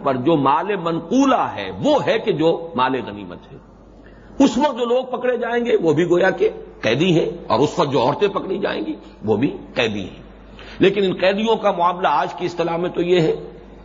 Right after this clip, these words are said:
کہ انہیں کنسنٹریشن کیمپس میں رکھیے، اور اس کے بعد جو مرحلہ آ جائے ان کے کہیں تبادلے کا تو وہ تبادلہ ہو جائے۔ اسلام نے اس کو بجائے کنسنٹریشن کیمپس میں رکھنے کے، اسے معاشرے کے اندر جذب کرنے کی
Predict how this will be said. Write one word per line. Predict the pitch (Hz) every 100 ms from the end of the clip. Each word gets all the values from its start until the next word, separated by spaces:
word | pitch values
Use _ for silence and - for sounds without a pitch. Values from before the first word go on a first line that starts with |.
| - -
کہ | -
انہیں | 139 151 156
کنسنٹریشن | 151 147 160 156 147 147
کیمپس | 123 139 139
میں | 165
رکھیے، | 160 - - 190
اور | 113
اس | 117
کے | -
بعد | 117 127 143
جو | 117
مرحلہ | 113 123 131 135
آ | 110
جائے | 123 117 104
ان | 104
کے | 98 101 95 - - -
کہیں | 123 135
تبادلے | - 117 120 139 139
کا | 123 101 - - -
تو | 98
وہ |
تبادلہ | 101 113 117 143 160
ہو | 135
جائے۔ | 135 - - - - - - -
اسلام | 202 - 185 240 233
نے | 214
اس | 190 -
کو | 175
بجائے | 165 147 147 196 -
کنسنٹریشن | 185 175 165 151 151 156
کیمپس | 135 160 151
میں | 127 120
رکھنے | 113 117 127
کے، | -
اسے | 147 147 147 165
معاشرے | 139 127 143 - 160 151
کے | 120
اندر | 117 131
جذب | 101 233 - 143 -
کرنے | 123 113
کی | 107 -